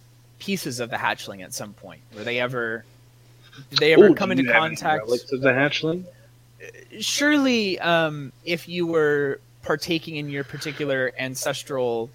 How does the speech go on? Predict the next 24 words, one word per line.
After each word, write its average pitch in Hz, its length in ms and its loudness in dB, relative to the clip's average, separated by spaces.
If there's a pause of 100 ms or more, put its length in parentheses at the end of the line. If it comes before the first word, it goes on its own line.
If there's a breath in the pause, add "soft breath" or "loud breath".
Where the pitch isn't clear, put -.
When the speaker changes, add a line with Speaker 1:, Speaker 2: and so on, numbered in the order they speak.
(140)
Speaker 1:
lineage 120 680 -4
transfer 110 560 -8
way 113 160 -6
back 107 220 -4
then, 110 360 -6 (540)
might 139 460 -4
have 131 140 -6
there 139 200 2
have 127 120 -2
been 131 140 -4
some 131 160 -12
contamination 139 840 -6
of 123 100 -10
a 120 60 -8
body 135 480 2
accidentally 110 640 -2
by 107 560 -2 (300)
hatchling 127 420 -2
material 120 400 -8
that - 160 -10
fell 117 260 -2
from 117 200 -12
above 107 640 -2
or 98 460 -8